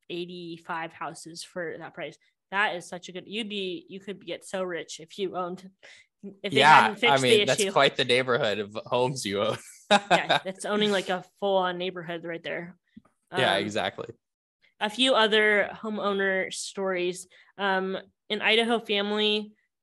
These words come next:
Speaker 1: experienced, uh, they came home and they experienced that their roof had been removed after a contractor went to the wrong house.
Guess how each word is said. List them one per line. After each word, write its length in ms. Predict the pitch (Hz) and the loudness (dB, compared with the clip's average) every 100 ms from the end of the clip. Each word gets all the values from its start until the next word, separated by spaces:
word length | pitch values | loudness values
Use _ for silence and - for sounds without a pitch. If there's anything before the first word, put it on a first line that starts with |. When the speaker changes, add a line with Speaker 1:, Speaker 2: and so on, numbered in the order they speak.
| - | -10
Speaker 1:
experienced, 960 | 208 - - 202 196 196 - - - - | -8 -8 -4 0 0 0 -4 -14 -12 -2
uh, 500 | 190 185 180 180 175 - _ 196 | 0 2 0 0 -2 -8 _ -10
they 100 | 202 | -2
came 200 | 226 202 | 0 0
home 340 | 208 196 196 - _ - | 0 0 -2 -10 _ -10
and 140 | 196 | -6
they 200 | 190 185 | -2 0
experienced 500 | 185 180 - 190 185 | -2 -4 -8 -8 -8
that 160 | 185 185 | -10 -8
their 400 | 175 170 165 160 _ _ _ _ _ _ _ _ | -6 -4 -4 -6 _ _ _ _ _ _ _ _
roof 480 | 190 233 349 - - _ _ _ - | -4 0 0 -2 -20 _ _ _ -2
had 180 | 220 | 0
been 120 | 220 226 | 2 2
removed 540 | 208 196 196 202 196 | 0 0 0 0 -2
after 320 | 175 180 196 | -4 -6 -6
a 60 | 180 | -10
contractor 720 | - 190 190 - 180 175 190 | -6 -4 -4 -2 -4 -4 -8
went 160 | 175 160 | -8 -8
to 100 | 185 | -10
the 100 | 175 | -10
wrong 300 | 175 175 175 | -6 -4 -4
house. 480 | 165 165 185 233 - | -6 -8 -8 -8 -16